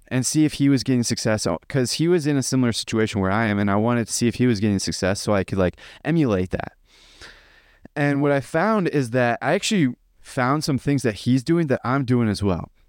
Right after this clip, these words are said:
So th-, I found two big things. Make truly standalone videos. So what that means is, yeah, making standalone videos where you could get very good benefit out of just watching one video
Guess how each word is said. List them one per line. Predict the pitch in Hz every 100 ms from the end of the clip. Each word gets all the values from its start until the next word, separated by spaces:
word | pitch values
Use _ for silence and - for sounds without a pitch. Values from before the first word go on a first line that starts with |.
| _
So | - 139 127 120 - -
th-, | 117 -
I | 127
found | 143 156 127
two | - - 143
big | 123 120
things. | - 107 90 - - - _ _ _ - - - - _ _ _
Make | - 120 135 175 - - -
truly | - - - - 123 143 170 160 120 98
standalone | 87 - 120 120 117 110 107 110 107 -
videos. | 95 110 95 76 -
So | - 117
what | 110
that | 139 147
means | 156 156 131
is, | - 107 98 - - _
yeah, | - 117 151 156
making | 151 143 127
standalone | - 123 127 123 110
videos | 107 127 135 120
where | 120
you | 113 113 156
could | 160 123
get | 113 135 _ _ _ - - _ -
very | 104 131 135 131
good | 123 127 98
benefit | 110 117 - 151 -
out | 120
of | 120 107
just | 98 113 113
watching | 113 113 - 113
one | 104 110
video | 101 98 120 175